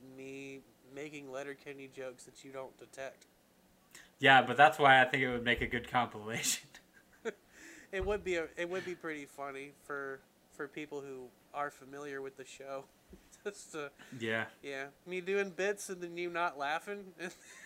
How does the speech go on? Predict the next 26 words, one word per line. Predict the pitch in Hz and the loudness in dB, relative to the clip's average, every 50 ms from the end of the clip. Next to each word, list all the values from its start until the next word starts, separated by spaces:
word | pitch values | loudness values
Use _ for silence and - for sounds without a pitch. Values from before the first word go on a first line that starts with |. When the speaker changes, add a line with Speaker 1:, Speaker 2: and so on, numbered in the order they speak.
| - - 285 - - 240 - - - | -10 -10 -10 -8 -10 -14 -14 -14 -12
Speaker 1:
people | - 180 170 - 175 156 | -10 -10 -10 -10 -12 -12
who | - 165 | -10 -6
Speaker 2:
Yeah. | 160 123 131 135 | -2 2 4 4
Speaker 1:
know | 135 151 | 4 2
the | 151 | 0
bits | 135 - 151 165 156 - - | -8 -6 -6 -6 -8 -10 -12
laughing. | 131 131 139 151 156 - - 135 - - 160 156 135 | -10 -6 -6 -6 -4 -4 -4 -4 -2 -2 -2 -2 -2
Speaker 2:
<laughs> | 123 | -2
Me | 123 135 139 139 | 0 2 2 2
just | 135 139 139 135 - | 2 2 0 2 2
thinking, | 151 143 135 135 139 131 | 2 2 2 2 2 2
"All | 151 | 4
right, | 139 143 170 180 165 | 4 4 2 0 -2
just | 135 151 175 175 - | -2 -2 -2 -2 -4
fucking | - - 156 151 - 175 147 | -6 -6 -6 -4 -4 -6 -6
weird, | 139 156 180 147 110 - - | -4 -2 0 0 0 0 0
whatever." | 165 196 156 120 120 123 139 156 - - - - - - | 0 2 4 4 2 2 0 -2 -2 -4 -10 -6 2 4
<laughs> | 170 - - 143 135 - - - - - - - - - - - - - - _ - - - - - - - - - - - - - - - - - - - - - - - - - - | 4 4 4 2 -8 -10 -12 -18 -20 -18 -18 -18 -18 -18 -20 -20 -20 -20 -20 _ -20 -20 -20 -20 -20 -20 -20 -20 -20 -20 -20 -20 -20 -18 -18 -16 -16 -16 -16 -18 -20 -20 -20 -20 -12 -6
Speaker 1:
I | 143 | -4
used | 185 233 240 - - | -4 -4 -6 -8 -10
to | 160 143 | -12 -12
speak | - - - - 190 226 247 - - | -12 -14 -12 -10 -10 -10 -10 -10 -10
Letterkenny | 147 139 135 131 131 131 - 143 135 131 127 120 117 113 120 | -8 -8 -8 -8 -10 -10 -12 -12 -12 -12 -12 -14 -16 -12 -12
like | 131 131 - | -12 -12 -12
a | 117 110 104 104 113 | -16 -18 -16 -12 -10
language. | 135 156 165 143 120 117 113 110 - - - | -10 -10 -8 -10 -12 -12 -14 -14 -18 -20 -18